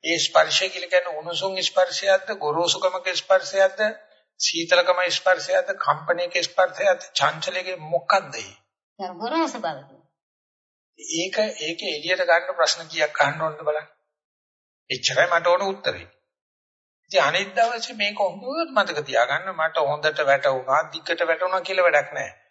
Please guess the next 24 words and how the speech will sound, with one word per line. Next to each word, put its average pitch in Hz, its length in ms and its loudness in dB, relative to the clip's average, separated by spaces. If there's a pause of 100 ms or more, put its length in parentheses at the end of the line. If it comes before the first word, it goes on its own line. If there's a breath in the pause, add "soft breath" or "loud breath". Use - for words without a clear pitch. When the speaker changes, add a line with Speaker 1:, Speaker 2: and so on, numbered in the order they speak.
(280)
Speaker 1:
මට 165 240 -4
ගොරෝසු 180 520 0
ගතියක් 131 400 -4
වැටුණා. 113 480 -8
මට 165 240 -4
ගොරෝසු 160 360 -6
ගතිය 151 280 -10
දිගට 139 360 0
වැටුණා 160 520 0
කිව්වනම් 180 580 -2
මං 196 200 -2
කවදාකවත් 190 680 4
ප්‍රශ්න - 280 4
කරන්නේ 107 280 0
නැහැ. - 180 -20 (520)
ඒක 147 220 0
හරියටම 175 640 0 (220)
මෝල් 175 260 2
ගහින් 175 280 0
කිරි 170 180 -4
ගහට 160 280 2
යනවා 170 260 2
වගේ 220 240 -2
උත්තරේ. - 440 -8